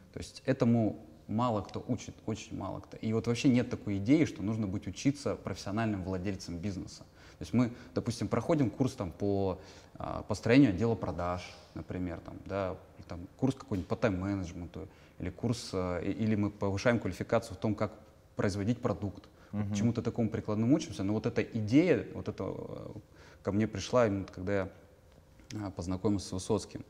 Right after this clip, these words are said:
Speaker 1: что есть такая профессия быть владельцем бизнеса. И вот, вот эта вот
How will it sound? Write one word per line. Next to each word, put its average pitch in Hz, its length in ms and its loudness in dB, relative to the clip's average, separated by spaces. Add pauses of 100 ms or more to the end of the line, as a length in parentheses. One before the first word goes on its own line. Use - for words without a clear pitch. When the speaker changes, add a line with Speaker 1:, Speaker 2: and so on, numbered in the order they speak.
(260)
Speaker 1:
что - 400 -8
есть 117 460 6
такая 107 300 2
профессия 104 680 -2
быть 78 280 -6
владельцем 82 480 -6
бизнеса. 87 440 -8 (460)
И - 40 -8
вот, 85 120 -6 (220)
вот 95 140 0
эта 110 160 2
вот 95 160 -2